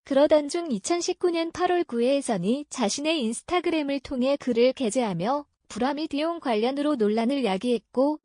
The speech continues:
두 사람은 일 년 만에 조정을 통한 법적 이혼 절차를 마무리했다. 이혼 소송을 거친 두 사람은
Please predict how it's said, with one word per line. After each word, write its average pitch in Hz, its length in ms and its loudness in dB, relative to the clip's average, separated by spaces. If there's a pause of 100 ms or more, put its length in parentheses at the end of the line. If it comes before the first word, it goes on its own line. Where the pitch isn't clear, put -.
(120)
두 240 140 -4
사람은 320 440 0
일 226 160 0
년 285 140 -2
만에 262 260 2
조정을 269 440 0
통한 254 460 -4
법적 339 440 -2
이혼 311 220 0
절차를 262 560 0
마무리했다. 196 1000 -2
이혼 285 340 0
소송을 349 460 -2
거친 294 440 -4
두 254 160 -4
사람은 254 560 -2